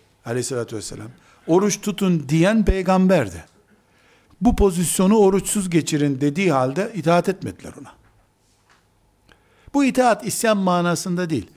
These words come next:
"Serbest bıraktın, biz de bozmuyoruz." manasında şüphesiz. Mekke fethinde benzer bir sorun oldu.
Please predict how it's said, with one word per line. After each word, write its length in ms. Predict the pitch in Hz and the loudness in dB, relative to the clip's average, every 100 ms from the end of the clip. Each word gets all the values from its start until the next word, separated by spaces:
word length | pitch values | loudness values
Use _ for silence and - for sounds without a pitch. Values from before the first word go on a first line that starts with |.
| _ | _
"Serbest 480 | - 330 247 170 - | -2 -2 0 -2 0
bıraktın, 400 | 139 131 277 254 | -2 -2 -6 -6
biz 120 | 214 | -6
de 100 | 247 | -2
bozmuyoruz." 460 | 247 180 156 113 107 | -2 -2 -4 -6 -8
manasında 560 | 104 104 101 - 98 | -10 -10 -12 -14 -16
şüphesiz. 540 | 90 - 98 - - - _ _ _ - _ - | -18 -20 -20 -18 -20 -20 _ _ _ -20 _ -2
Mekke 320 | 190 202 240 | -2 2 0
fethinde 760 | - 196 202 185 185 185 196 - _ - | 2 0 2 2 2 2 -2 -14 _ 0
benzer 420 | 151 151 170 160 | 0 4 2 2
bir 180 | 135 - - | -2 -2 -14
sorun 360 | - 120 107 | -10 -8 -8
oldu. 360 | 95 98 175 | -10 -10 -10